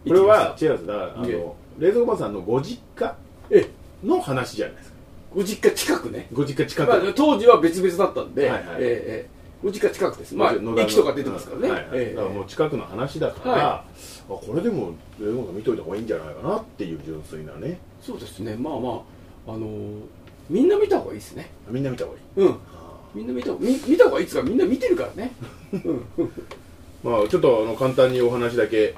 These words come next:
Speaker 1: えー、大正デモクラシーのか-、えー、裏で、マスコミは政府の、長いな、これ。<laughs> えー、戦争じゃないですね。ちょっとやめましょう。あの、
Speaker 2: うん。
Speaker 1: これを読んでてもしょうがないんで。
Speaker 2: はい。
Speaker 1: えー、関東大震災が起きて、
Speaker 2: うん。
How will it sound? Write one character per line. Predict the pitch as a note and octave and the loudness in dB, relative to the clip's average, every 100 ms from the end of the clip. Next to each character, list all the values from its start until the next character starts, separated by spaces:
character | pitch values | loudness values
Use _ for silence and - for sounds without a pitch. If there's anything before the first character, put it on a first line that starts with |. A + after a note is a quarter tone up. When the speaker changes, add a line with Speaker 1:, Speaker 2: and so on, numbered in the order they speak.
| - | -8
Speaker 1:
え | G2 G#2+ F2+ E2+ D#2 D#2 D2+ D2+ D2 C#2 - A#1+ A#1+ - - - - | -4 -2 0 -2 -4 -6 -10 -10 -8 -8 -8 -12 -14 -16 -18 -20 -2
ー、 | C3 | 0
大 | |
正 | D3 D3+ | 4 4
デ | D3+ | 2
モ | D#3 | 2
ク | D#3+ | 2
ラ | D3 | 0
シ | C#3 | 0
ー | A2+ | -4
の | A#2+ | -2
か-、 | A2+ A2+ | -4 -4
え | G2 G#2 G2 F#2+ F#2 F2 F2 - - | 0 0 0 -4 -6 -8 -10 -12 -8
ー、 | A#2 | 2
裏 | A#2+ | 4
で、 | A2+ A#2+ | 4 2
マ | G2+ A2+ | -2 -10
ス | - | -2
コ | D3 | 0
ミ | D3 | 2
は | C#3 | 2
政 | C3+ E3+ D3 | 2 0 2
府 | A2+ | 0
の、 | G#2+ - - - - - - - - | -2 -6 -20 -20 -20 -20 -20 -20 -6
長 | G#2+ E3 | 0 4
い | E3 | 4
な、 | F#2 | 2
こ | |
れ。 | - - - - - - - - F#3 | -4 -10 -16 -20 -20 -18 -16 -4 -4
<laughs> | D#3+ - - - - - - | -4 -8 -10 -12 -16 -20 -6
え | G#2+ A2 G2 F#2 | 0 2 2 0
ー、 | F#2 | 0
戦 | E3+ F#3+ | 0 4
争 | F#3+ F#3 F#3 F3 | 6 8 10 8
じ | D#3+ | 6
ゃ | |
な | D3+ | 4
い | |
で | B2 | 0
す | G2 | -8
ね。 | - - | -4 -4
ち | - | -2
ょ | |
っ | |
と | A#2 | 0
や | G#2+ | 2
め | C#3 | 2
ま | C#3 | 0
し | |
ょ | C#3 - - | 0 -4 -10
う。 | G2+ | -10
あ | |
の、 | F2+ | -6
Speaker 2:
う | C3+ | 0
ん。 | |
Speaker 1:
こ | D#3+ | 2
れ | |
を | F#2+ G2 | 2 0
読 | G2+ A2 | -2 -4
ん | |
で | G#2 | -2
て | E2 | -6
も | D#2 | -8
し | |
ょ | G2 | -8
う | |
が | F#2 | -6
な | F#2 | -6
い | |
ん | D#2 | -8
で。 | C#2+ - | -12 -6
Speaker 2:
は | C#3+ | -2
い。 | |
Speaker 1:
え | G#2 G2 F#2+ F#2+ | 0 0 -2 -4
ー、 | - | -2
関 | F#3+ F#3+ | -2 0
東 | C3 G#2+ | 0 0
大 | A2 B2 C3 | 0 0 -2
震 | - C3+ | -4 -6
災 | C3 - - | -4 -2 -2
が | - | -4
起 | - A#2+ A#2+ | -6 -6 -8
き | - - | -16 0
て、 | E3+ D#3+ - | 4 4 2
Speaker 2:
う | G#3+ | -6
ん。 | E3 | -8